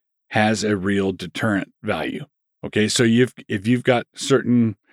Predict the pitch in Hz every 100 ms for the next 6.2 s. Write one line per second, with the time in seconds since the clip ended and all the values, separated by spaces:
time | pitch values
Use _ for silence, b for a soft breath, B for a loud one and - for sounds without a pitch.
0 | b b - 120 107 104 - 117 117 120
1 | 117 - _ _ - 113 120 110 107 104
2 | 131 139 - _ _ _ _ - 117 107
3 | 98 95 _ _ _ _ - 55 - -
4 | - 117 - 156 - 123 123 110 101 113
5 | 117 107 120 113 113 95 117 - 107 95
6 | 101